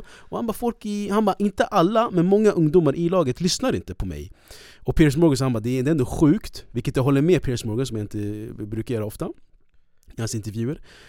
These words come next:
Eh, och han sa liksom, det är ändå sjukt att ni har liksom one of the greatest, eller han sa the greatest, han måste ju säga det för han är en booty licker till Ronaldo. Men jag håller ju med honom lite också, men ni, ni fattar inte, jag är jättesplittrad kring Piers Morgan. Skitsamma.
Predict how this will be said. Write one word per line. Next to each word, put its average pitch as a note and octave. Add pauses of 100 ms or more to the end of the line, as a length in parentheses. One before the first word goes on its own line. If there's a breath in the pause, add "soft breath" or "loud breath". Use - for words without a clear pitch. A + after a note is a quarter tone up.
(240 loud breath)
Eh, G#2+
och A#2
han B2+
sa D3+
liksom, A#2+
det C3+
är -
ändå C#3
sjukt -
att - (100)
ni B2
har C#3
liksom G#2
one A#2
of G2
the A2+
greatest, A#2
eller G2+
han A#2+
sa G2
the F#2
greatest, F#2
han G2
måste G2
ju G2
säga G#2
det A#2
för F#2+
han G2
är G2
en F#2+
booty G#2
licker G2 (280 soft breath)
till A#2
Ronaldo. A2
Men A#2+
jag C3+
håller E3
ju F3
med B3+
honom F3+
lite E3+
också, D#3
men G3
ni, G3+
ni G3+
fattar F3
inte, C3
jag D#3
är E3+
jättesplittrad E3
kring A2+
Piers A#2
Morgan. G2
Skitsamma. C#3+